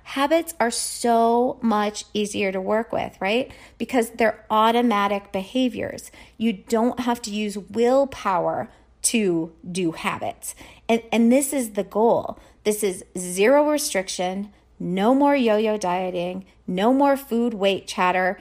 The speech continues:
so we can really focus on the other values we hold in this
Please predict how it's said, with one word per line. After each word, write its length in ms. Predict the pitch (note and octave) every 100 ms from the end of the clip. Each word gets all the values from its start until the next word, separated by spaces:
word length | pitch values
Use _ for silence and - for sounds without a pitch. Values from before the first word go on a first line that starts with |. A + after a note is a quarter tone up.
| -
so 180 | - A3
we 100 | A3+
can 340 | A3 A3+ G#3
really 400 | G#3+ A3+ A#3 C4+
focus 640 | C4+ - G3+ G3+ A#3+ C4 -
on 140 | - G3+
the 160 | G3+ -
other 340 | F#3+ G3+ A#3 C4
values 640 | F#3+ F3 F3+ G3+ G#3+ G#3+
we 160 | G3 G#3+
hold 480 | G#3 - C4 F3+ - -
in 120 | G3
this 240 | F#3+ F#3